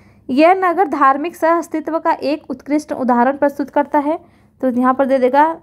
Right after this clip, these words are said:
वह नगर धार्मिक सह अस्तित्व का एक उत-, उत्कृष्ट उदाहरण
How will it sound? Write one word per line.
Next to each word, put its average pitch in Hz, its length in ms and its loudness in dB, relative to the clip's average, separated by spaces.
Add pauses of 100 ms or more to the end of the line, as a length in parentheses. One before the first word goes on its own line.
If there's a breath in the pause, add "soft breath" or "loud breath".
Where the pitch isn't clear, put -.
(200)
वह 233 300 0
नगर 269 440 -2 (120)
धार्मिक 254 520 0
सह 302 180 2
अस्तित्व 269 600 -4
का 277 140 0
एक 262 280 -4
उत-, - 240 -10 (100)
उत्कृष्ट 254 440 -6
उदाहरण 226 480 0